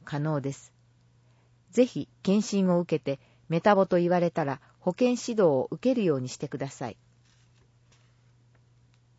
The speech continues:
メッセージ。糖尿病の予防で重要なのは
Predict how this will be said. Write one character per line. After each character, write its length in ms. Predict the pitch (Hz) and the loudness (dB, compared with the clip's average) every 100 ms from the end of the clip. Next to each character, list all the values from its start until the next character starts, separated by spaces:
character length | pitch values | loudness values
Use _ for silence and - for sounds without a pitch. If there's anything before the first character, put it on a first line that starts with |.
| _ _ _ _ - | _ _ _ _ -2
メ 80 | 254 | -2
ッ 40 | |
セ 360 | - - 170 131 | -2 -2 0 0
ー 20 | |
ジ。 200 | 123 - _ _ _ - _ _ _ _ _ | -6 -16 _ _ _ -20 _ _ _ _ _
糖 220 | 233 240 | 4 4
尿 280 | 233 220 202 | 4 2 2
病 220 | 202 196 | 2 2
の 120 | 190 175 | 2 2
予 140 | 160 | 2
防 200 | 160 180 | 4 2
で 180 | 165 151 | 2 -2
重 220 | 147 220 | 0 2
要 200 | 233 220 | 2 2
な 160 | 202 190 | 0 -2
の 120 | 147 | -2
は 160 | 131 | -6